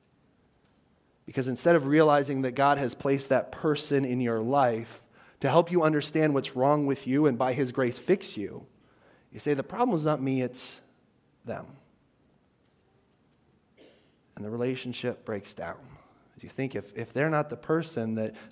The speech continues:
that God, you know, they're not perfect, well, I'm good, so I'm just gonna find someone else. And yet that's not God's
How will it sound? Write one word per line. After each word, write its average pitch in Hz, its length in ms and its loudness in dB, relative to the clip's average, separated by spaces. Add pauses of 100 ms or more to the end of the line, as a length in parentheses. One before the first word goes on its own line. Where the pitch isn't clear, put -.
that 113 140 -4
God, 135 380 2
you 123 140 -2
know, 110 180 -4
they're 131 120 2
not 143 200 0
perfect, 160 460 0
well, 107 100 -4
I'm 147 260 0 (180)
good, 139 340 2
so 117 340 -2 (420)
I'm 135 160 -2
just 139 220 -6
gonna 131 140 -4
find 113 480 -8 (100)
someone 104 380 -8
else. - 460 -18 (1200)
And - 300 -10
yet 127 180 -6
that's 127 280 -2
not 120 280 -4
God's 107 640 -6